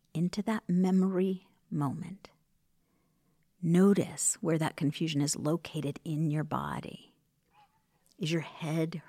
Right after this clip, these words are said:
hurting or spinning? Is your throat tight or sore?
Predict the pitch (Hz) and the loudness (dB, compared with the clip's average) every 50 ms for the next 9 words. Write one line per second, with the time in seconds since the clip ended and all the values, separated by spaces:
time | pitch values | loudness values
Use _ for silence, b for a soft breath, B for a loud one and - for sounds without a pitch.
0 | - - - 165 156 156 180 180 175 185 185 196 - - - _ _ _ _ - | -12 -6 -2 -2 -2 0 0 0 0 0 0 -2 -4 -8 -18 _ _ _ _ -20
1 | - - - - - - - - 165 160 170 175 180 185 190 190 - _ _ _ | -12 -2 0 0 0 0 0 0 2 2 2 2 2 0 -2 -4 -8 _ _ _
2 | _ _ _ _ _ _ _ _ _ _ _ _ _ _ _ _ _ _ _ - | _ _ _ _ _ _ _ _ _ _ _ _ _ _ _ _ _ _ _ -4
3 | 156 160 175 170 - - - - 226 214 196 - - _ - - - - - - | 0 0 0 0 -2 -6 -4 2 2 2 2 2 -2 _ -12 -10 -8 -8 -8 -8
4 | - - - - - - _ _ _ _ _ _ _ - 143 151 - - - 185 | -10 -14 -16 -16 -16 -18 _ _ _ _ _ _ _ -8 -6 0 2 2 2 2
5 | 165 147 - - 170 | 0 -2 -6 -10 -12